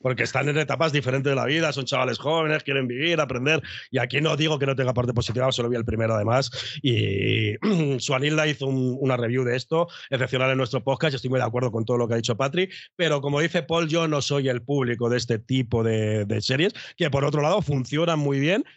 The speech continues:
y se están haciendo muy bien porque están funcionando muy bien tanto en Amazon como luego cuando van a Telecinco o a las distintas cadenas. O sea, están teniendo un público,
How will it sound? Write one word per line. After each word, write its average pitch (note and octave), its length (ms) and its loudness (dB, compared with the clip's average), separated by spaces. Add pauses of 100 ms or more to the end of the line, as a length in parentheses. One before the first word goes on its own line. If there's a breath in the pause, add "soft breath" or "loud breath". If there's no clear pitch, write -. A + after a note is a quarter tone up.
y - 80 -2
se - 80 0
están C3+ 220 -2
haciendo B2 340 0
muy A#2 140 -2
bien E3+ 140 2
porque F3 140 0
están B2+ 200 -2
funcionando B2+ 400 0
muy E3 200 0
bien C#3+ 180 0
tanto C3+ 180 0
en C3+ 80 2
Amazon B2+ 340 0
como F3 200 0
luego D3+ 200 0
cuando C3+ 260 0
van C3 120 2
a A#2+ 100 0
Telecinco D3+ 560 0 (240 loud breath)
o C#3 100 0
a C3 40 2
las A2+ 140 0
distintas A2+ 420 -2
cadenas. B2 460 0
O - 20 -4
sea, G#2+ 140 0
están A#2 340 -2
teniendo C3 300 0
un D3 160 -2
público, D3+ 560 0